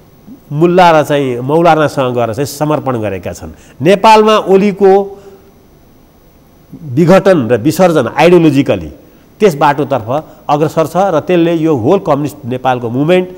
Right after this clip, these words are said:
जो, जो मुभमेन्ट चाहिँ के छ भन्दाखेरि चाहिँ जे गरेर यिनीहरू यहाँसम्म आए, बडो दुःखको साथ भन्नुपर्छ, जेमा यिनीहरूको प्रशिक्षण छ,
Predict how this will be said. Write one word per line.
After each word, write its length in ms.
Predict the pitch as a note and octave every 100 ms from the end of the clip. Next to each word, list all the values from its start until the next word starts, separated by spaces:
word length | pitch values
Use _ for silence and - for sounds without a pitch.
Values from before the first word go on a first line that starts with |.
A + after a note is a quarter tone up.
| - - -
जो, 160 | B2 F3+
जो 500 | C3+ A#2+ F#3 C#3 B2+
मुभमेन्ट 420 | C#3+ D#3 F3+ D#3+
चाहिँ 200 | E3 D#3
के 140 | E3
छ 80 | D3+
भन्दाखेरि 440 | C#3+ D3 C#3 C#3+
चाहिँ 160 | C3 D#3 - - -
जे 220 | A#2 E3 G3
गरेर 360 | C3+ E3 G#3+
यिनीहरू 320 | A3+ G3 F#3+
यहाँसम्म 380 | F3 E3+ E3+ D#3+
आए, 540 | C#3+ B2 G#2 F#2+ A#2 D#3+ - - _ - -
बडो 120 | B2 C#3+
दुःखको 300 | D3+ E3 C#3+
साथ 180 | C#3+
भन्नुपर्छ, 680 | A2+ G#2 A2 G#2+ G#2 F#2 C3 - - - A2+
जेमा 380 | D3+ G3 A3
यिनीहरूको 400 | G3 E3 F#3+ F3
प्रशिक्षण 600 | F#3 - C#3+ F3 - G3+
छ, 120 | F3+